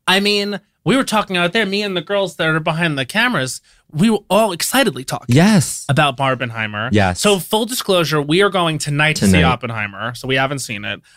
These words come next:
Speaker 1: But Barbie we saw. And I think that my initial reaction to it, because everyone saw, it was one of those things where it's like, people are dressed, people are going.
Speaker 2: Yeah.
Speaker 1: I was so excited. My excitement was at a ten. And then I walked out of it and I was just like,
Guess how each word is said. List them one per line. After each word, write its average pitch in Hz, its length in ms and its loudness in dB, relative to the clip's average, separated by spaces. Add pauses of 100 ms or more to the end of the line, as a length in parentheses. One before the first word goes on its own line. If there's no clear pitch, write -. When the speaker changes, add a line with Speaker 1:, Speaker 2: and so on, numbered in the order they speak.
Speaker 1:
But 131 160 -2
Barbie 170 320 2
we 196 120 0
saw. 117 440 0 (760)
And 147 280 0
I 156 120 2
think 196 460 -4
that 311 240 -2 (100)
my 156 260 2
initial 151 520 -4
reaction 127 500 -6
to 156 180 -6
it, 156 160 -6
because 156 280 -2
everyone 156 400 2
saw, - 160 -2
it 208 80 2
was 233 100 2
one 311 100 2
of 330 60 0
those 320 120 0
things 196 200 -2
where 170 60 -2
it's 156 100 -4
like, 160 140 -2 (220)
people 170 240 -2
are 139 80 -4
dressed, 151 440 -2
people 143 200 -10
are 131 80 -4
going. 139 320 0
Speaker 2:
Yeah. 90 160 4 (260)
Speaker 1:
I 170 100 2
was 170 140 0
so 190 140 -2
excited. 156 400 -2
My 139 340 -2
excitement 180 400 -4
was 156 120 -4
at 143 100 0
a 139 60 -2
ten. 120 400 -4 (260)
And 143 120 2
then 208 100 2
I 214 80 2
walked 190 440 -2
out 156 140 0
of 147 140 -2
it 151 120 2
and 135 120 -4
I 139 80 -4
was 139 100 -8
just - 240 -10
like, 139 280 -6